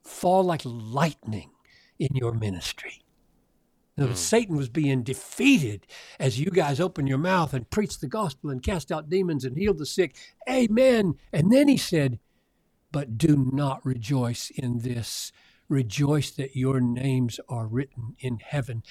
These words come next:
Speaker 1: That's mind-boggling that he would say
Speaker 2: Huh.
Speaker 1: to this old man, for example, "Look, even if you hadn't wasted your life and you had devoted seventy years to casting out demons and preaching the gospel," you know what Jesus would say to you right now?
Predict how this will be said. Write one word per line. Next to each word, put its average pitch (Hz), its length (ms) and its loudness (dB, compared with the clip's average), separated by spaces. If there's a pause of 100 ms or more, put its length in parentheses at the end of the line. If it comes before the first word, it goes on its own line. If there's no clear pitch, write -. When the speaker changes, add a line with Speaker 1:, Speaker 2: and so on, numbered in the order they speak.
(380)
Speaker 1:
That's - 340 4 (180)
mind-boggling 208 1160 4 (140)
that - 120 2
he 226 120 4
would 190 160 2
say 165 340 -2
Speaker 2:
Huh. 85 120 -6 (500)
Speaker 1:
to - 100 2
this 190 240 0
old 226 240 2
man, 135 380 -2 (200)
for 147 140 -4
example, 131 580 -6 (520)
"Look, 170 360 0 (200)
even 214 320 0
if 196 160 -4
you 147 100 2
hadn't 160 480 0
wasted 151 460 -6
your 156 100 -2
life 156 380 -4
and 131 180 -4
you 170 160 0
had 135 220 -4
devoted 135 420 -10
seventy 180 540 0
years 151 300 2
to 139 80 -8
casting 151 500 -4
out 135 160 -6
demons 160 400 -4 (240)
and 127 100 0
preaching 170 320 -2
the 151 80 0
gospel," 156 380 -2
you 156 120 -2
know 277 120 -2
what 233 140 -4
Jesus 151 440 0
would 120 100 -8
say 180 200 -2
to 190 80 -2
you 190 100 -2
right 196 180 0
now? 190 260 -2